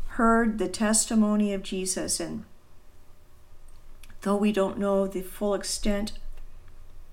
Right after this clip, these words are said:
of their response, we can already see the touch of God on their lives.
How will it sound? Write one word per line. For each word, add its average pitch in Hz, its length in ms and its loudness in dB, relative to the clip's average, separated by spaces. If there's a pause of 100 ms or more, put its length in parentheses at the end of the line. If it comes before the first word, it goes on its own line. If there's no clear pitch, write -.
(440)
of 196 120 -2
their 190 160 4
response, 180 1000 -2 (1400)
we 175 100 -8
can 190 140 -4
already 196 420 0
see 196 260 -4
the 185 140 -6
touch - 320 -8
of - 80 -10
God 170 260 -8
on 165 140 -8
their 165 140 -6
lives. - 560 -10